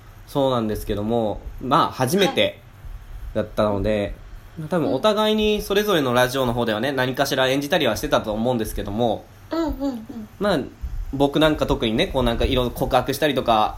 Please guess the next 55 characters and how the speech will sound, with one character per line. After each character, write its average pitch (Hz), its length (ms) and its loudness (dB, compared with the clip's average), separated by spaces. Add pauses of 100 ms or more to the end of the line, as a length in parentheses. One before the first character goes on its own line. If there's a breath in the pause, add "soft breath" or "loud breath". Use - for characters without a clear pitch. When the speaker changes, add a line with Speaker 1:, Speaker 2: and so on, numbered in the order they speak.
(140)
Speaker 1:
ボ 143 160 2
イ 139 40 4
ス 139 360 2
ド 139 80 2
ラ 135 80 2
マ 120 80 -2
一 - 60 -8
人 160 100 0
で 127 80 2
や 123 100 4
っ - 40 -8
た 175 120 0
り 147 60 2
と 127 80 0
か 110 160 2
は 101 220 0 (520 loud breath)
Speaker 2:
う 240 40 -6
ん。 226 120 -6
Speaker 1:
や 113 100 -2
っ - 40 -4
て - 60 -16
た 135 100 2
ん 120 40 2
で 110 60 2
す - 80 -6
け 110 80 -2
ど 104 100 0
も、 110 360 2 (800)
Speaker 2:
は 247 160 -4
い。 143 100 0
Speaker 1:
い 165 60 2
ざ 165 120 0
こ 143 160 2
う 139 60 6
や 135 60 2
っ - 20 -2
て 135 80 0
長 123 380 4
い、 107 200 0 (240)
ど-、 127 140 0
本 175 160 2
当 180 80 4
に 147 60 2
ド 143 80 4
ラ 151 80 4
マ 156 120 0
調 156 160 -4
の 156 80 0
や 156 80 -2
つ 135 100 -6
を 104 40 0
や 101 100 2
る 101 80 -4
と 104 160 -4
ね 98 380 -2